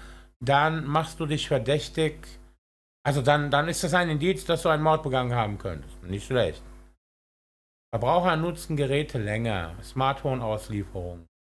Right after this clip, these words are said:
DualSense Edge für PlayStation. Maul. Überprüfung der Academy. Oscar-Nominierung von Andrea Riseborough.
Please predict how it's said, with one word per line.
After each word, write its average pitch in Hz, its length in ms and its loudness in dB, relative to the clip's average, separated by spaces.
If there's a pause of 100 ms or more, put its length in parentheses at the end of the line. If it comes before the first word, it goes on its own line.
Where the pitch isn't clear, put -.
(180)
DualSense 151 720 2
Edge 131 200 0
für 117 200 -2
PlayStation. 107 840 -4
Maul. 120 760 0 (840)
Überprüfung 156 680 0
der 131 240 2
Academy. 117 800 -2 (140)
Oscar-Nominierung 135 1080 0 (240)
von 131 260 -2
Andrea 117 800 0 (520)
Riseborough. 113 1080 -2